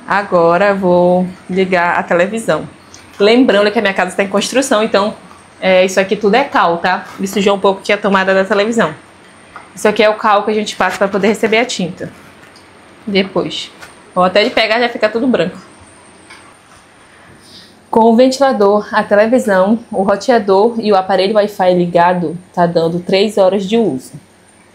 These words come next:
E isso ajuda muito, né? Caso vá embora a energia aqui, pra mim postar um vídeo pra vocês, ou assistir uma T V, né?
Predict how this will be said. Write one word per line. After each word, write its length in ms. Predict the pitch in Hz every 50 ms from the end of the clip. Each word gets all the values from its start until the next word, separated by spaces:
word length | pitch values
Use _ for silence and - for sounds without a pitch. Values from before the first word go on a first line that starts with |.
| _ _ _ _ _ _ _ _ _ _ _ _ _ _ _ _ _ _ -
E 140 | 190 190 190
isso 180 | 190 190 202
ajuda 300 | 190 180 185 185 190 214
muito, 600 | 254 269 233 214 214 196 190 202 233 233 233 226
né? 180 | 208 190 190 208
Caso 300 | 202 - 185 180 196 190
vá 100 | 190 185
embora 240 | 185 185 180 175 180
a 40 |
energia 360 | 180 185 196 214 202 202 196 196
aqui, 500 | 196 - - 185 175 175 202 254 240 - - _ _ _ _ _ _ _ _ _ _ _ _ _ _ _ _ _ _ _ _ _ _ _
pra 140 | - 185 190
mim 80 | 196
postar 280 | 185 190 185 180 - 202
um 100 | 185 180
vídeo 260 | 185 190 196 190 190
pra 120 | - 196 180
vocês, 1000 | 180 180 180 180 - 175 170 180 196 196 190 185 180 175 175 175 - - - - _ _ _ _ _ - - - - - - - - _ _ -
ou 140 | 185 196 214 214 - -
assistir 300 | 196 - - 180 - 214
uma 140 | 196 190 185
T 140 | 180 196 190
V, 360 | 185 185 175 175 175 185 202
né? 320 | 196 185 180 175 180 202